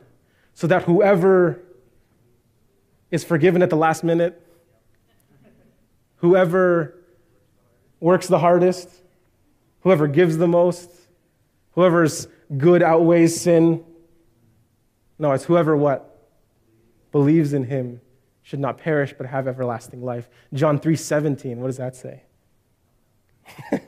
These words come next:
Jesus says, "For I have not come into the world to condemn the world, but to save the world through me."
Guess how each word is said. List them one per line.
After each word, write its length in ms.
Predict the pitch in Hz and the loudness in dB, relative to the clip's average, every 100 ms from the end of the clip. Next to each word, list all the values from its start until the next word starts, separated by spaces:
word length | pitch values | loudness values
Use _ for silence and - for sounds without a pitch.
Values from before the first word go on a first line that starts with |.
| 170 - - _ _ - - _ - _ _ | -12 -12 -20 _ _ -20 -20 _ -20 _ _
Jesus 260 | 151 175 - | 0 0 2
says, 200 | 190 - | 0 0
"For 120 | 175 | 0
I 100 | 175 | 2
have 100 | 170 | 2
not 180 | 175 165 | 0 0
come 180 | 180 170 | -2 0
into 280 | 180 175 | 0 0
the 100 | 165 | -2
world 280 | 160 160 156 | 0 0 -2
to 60 | - | -4
condemn 460 | 156 131 156 160 | -8 -4 -2 0
the 80 | 151 | -2
world, 420 | 135 123 110 120 _ _ _ _ _ _ _ _ | -4 -4 -6 -10 _ _ _ _ _ _ _ _
but 140 | 156 - | -10 -6
to 100 | 143 | -8
save 380 | - 143 139 | -4 -2 -2
the 80 | 135 | -4
world 420 | 127 127 123 120 _ _ _ _ _ | -4 -4 -6 -10 _ _ _ _ _
through 140 | 131 120 | -8 -6
me." 280 | 120 107 | -6 -10